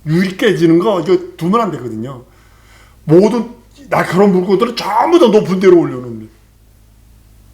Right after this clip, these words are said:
그런 것처럼 당장 걔는 그걸 갖고 싶어 하지만 부모 보기엔 이거는 위험하니까 "다음에, 다음에." 이렇게 하는 것처럼 우리 하나님도 기도 응답을 그렇게 주시는 것 같아요. 즉시 주시는 거 있어요.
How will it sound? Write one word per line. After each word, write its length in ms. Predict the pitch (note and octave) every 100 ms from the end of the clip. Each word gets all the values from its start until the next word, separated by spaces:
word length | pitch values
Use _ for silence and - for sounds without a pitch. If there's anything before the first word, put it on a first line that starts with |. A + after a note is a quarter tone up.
| _ -
그런 160 | B3 A3+
것처럼 400 | F#3+ D3 A#2+ - _ _ _
당장 600 | G3 A#3+ B3 A#3 A#3+ - - _ _ _ -
걔는 360 | G3 C4 D4
그걸 320 | - A3 A#3+ G#3
갖고 160 | G3+
싶어 280 | - - F#3+
하지만 420 | F#3+ G3 A#3+ A#3+ - - _ _
부모 280 | - G#3 A3
보기엔 300 | G3 F#3 F#3
이거는 360 | E3+ F#3 F#3+ D#3
위험하니까 580 | D#3 G#3+ G3+ F#3 G#3+ -
"다음에, 640 | B2+ D3+ A3 G3 - - _ _ _
다음에." 600 | - B2+ G3 G#3 B2 - -
이렇게 220 | C#3+ D3+
하는 140 | D#3 C#3+
것처럼 360 | C3 B2+ A2+ - _ _ _
우리 160 | F3 F3
하나님도 440 | F3+ E3+ F3 F3+
기도 200 | F3+ F#3
응답을 320 | F3 D#3 D#3
그렇게 280 | D#3 D3+ D3+
주시는 320 | C3 - D3
것 60 | C#3
같아요. 180 | C3 - - - -
즉시 380 | C#4+ - D4+
주시는 320 | C4+ G#3 G#3 F3+
거 80 |
있어요. 280 | C#3 - -